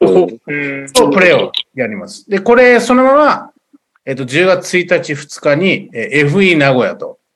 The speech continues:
Speaker 3: 開幕戦をホームでやります。
Speaker 1: おー。
Speaker 3: はい。
Speaker 1: あ、一日、二日？
Speaker 3: はい。
Speaker 1: ジャパンゲームズじゃん。
Speaker 3: そうなんですよ。えー、だから開幕と被ってるんですよ、ジャパンゲームズ。
Speaker 1: はいはいはい。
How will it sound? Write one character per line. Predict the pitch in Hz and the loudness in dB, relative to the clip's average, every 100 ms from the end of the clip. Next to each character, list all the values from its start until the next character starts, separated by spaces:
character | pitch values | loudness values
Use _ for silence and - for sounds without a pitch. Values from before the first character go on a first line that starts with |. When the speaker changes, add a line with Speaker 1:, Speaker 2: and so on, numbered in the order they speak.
| _ _ _ | _ _ _
Speaker 3:
開 | - 139 | -6 -4
幕 | 113 - | -4 -6
戦 | - - _ _ _ _ _ | -14 -18 _ _ _ _ _
を | 208 220 | 0 0
ホ | - 165 | 2 2
ー | |
ム | - | 2
で | 208 196 175 - - - | -2 -6 -12 -18 -8 -4
や | - | 2
り | 170 | 4
ま | 165 | 6
す。 | 160 | 6
Speaker 1:
お | 156 147 139 135 127 117 110 107 98 92 90 | 4 2 0 0 0 -2 -2 -4 -4 -6 -10
ー。 | - | -12
Speaker 3:
は | 98 82 | -12 -12
い。 | 78 - | -12 -6
Speaker 1:
あ、 | 139 - | -6 -4
一 | - 254 | -6 -4
日、 | 254 233 202 | -2 -2 -4
二 | - - | -10 -10
日？ | - 104 107 _ _ _ _ _ | -2 -2 -2 _ _ _ _ _
Speaker 3:
は | - | -4
い。 | 151 - - _ _ _ | -4 -6 -20 _ _ _
Speaker 1:
ジ | - 123 | -2 -2
ャ | |
パ | 185 | 2
ン | 170 | 0
ゲ | 160 - | 0 -2
ー | |
ム | 123 | -2
ズ | - | -6
じ | 175 | -16
ゃ | 85 | -18
ん。 | _ - - 170 - - | _ -4 -2 -2 -2 2
Speaker 3:
そ | 311 | 4
う | 285 | 6
な | 202 | 4
ん | |
で | 131 | 2
す | 139 | 0
よ。 | 214 | 2
え | 220 | 2
ー、 | 220 | 4
だ | 233 | 4
か | |
ら | 185 | 4
開 | - 233 262 | 2 2 4
幕 | 277 269 | 2 2
と | - 277 202 | 2 2 2
被 | - 220 | 0 0
っ | 202 | 2
て | 202 | 0
る | |
ん | 127 | 0
で | |
す | 107 | -4
よ、 | 98 | -10
ジ | 95 | -2
ャ | 143 | 0
パ | 143 | 0
ン | 123 | -2
ゲ | 107 | -4
ー | |
ム | 131 | -2
ズ。 | |
Speaker 1:
は | 139 | 0
い | 123 | 0
は | 117 110 98 | 0 0 -4
い | |
は | |
い。 | 92 | -10